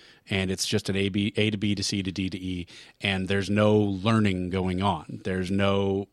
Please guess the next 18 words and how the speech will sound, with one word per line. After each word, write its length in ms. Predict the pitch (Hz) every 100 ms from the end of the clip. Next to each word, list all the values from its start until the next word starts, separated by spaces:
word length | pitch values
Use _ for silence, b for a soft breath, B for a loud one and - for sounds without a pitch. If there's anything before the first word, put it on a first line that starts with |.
| -
A 180 | 104 104
I 300 | 104 95 87
going 340 | 95 90 90
on. 320 | 92 85 107
There's 200 | 101 90
no 120 | 104 -
analysis 840 | 107 98 101 101 95 - 98 -
going 360 | - 107 95 92
on. 320 | 95 87 113 B B B -
It's 180 | 104 -
just 280 | 120 110
being 280 | 117 107 95
fed 560 | - - 113 98 92 92 b b b -
an 120 | 101
if 200 | 117 107
this, 200 | 107 104
then 300 | - 101 92
that 240 | 87 90